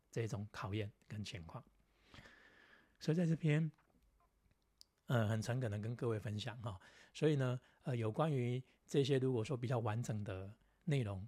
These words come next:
哈，你可以参考量子转念的效应二，因为我包括还有一些个案的实质的例子，以及从他的潜意识当中，再透过引导当中，从他的意识层面如何把我刚刚所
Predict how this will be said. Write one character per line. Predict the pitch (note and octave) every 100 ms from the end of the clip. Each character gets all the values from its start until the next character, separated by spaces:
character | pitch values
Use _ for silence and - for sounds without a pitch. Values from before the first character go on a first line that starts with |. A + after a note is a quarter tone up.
| -
哈， | - G2 - _ _
你 | - G2
可 | A#2+
以 | G#2+
参 | - A#2
考 | A2+ F#2 G#2 _ _
量 | C3+ A2
子 | G#2+
转 | G2+ G2
念 | G#2+
的 | G2
效 | - G#2
应 | G2+ G#2
二， | F#2 _ _ _
因 | C#3
为 |
我 | C3 G#2
包 | B2 B2
括 | C3+ A#2
还 | G#2 B2
有 | A2
一 | A2+
些 | B2
个 | - C#3 C3
案 | A#2+
的 | A#2+
实 | A#2 - C3
质 | C3+ B2+
的 | C#3
例 | G3 E3+
子， | - - _ _ - - - _
以 | G#2+
及 | B2 A2 A2 - _
从 | - B2+
他 | D#3
的 | C#3
潜 | - A#2
意 |
识 | A#2+ B2
当 | A2+ A#2
中， | A2+ A2 A2
再 | C3
透 | A2 C#3
过 | B2 A#2
引 | A2+
导 | A2+ G#2
当 | G#2+
中， | G#2+ A2+
从 | A2+ A2+
他 | C3+
的 | -
意 | C#3
识 | A#2+ C3
层 | A#2+ A2
面 | A#2 G2+
如 | G#2 C3+
何 | D#3 - A2+ A#2 - _ _ _
把 | G#2+
我 | A#2+ G#2
刚 | - A#2+
刚 | B2
所 | A2+ G2+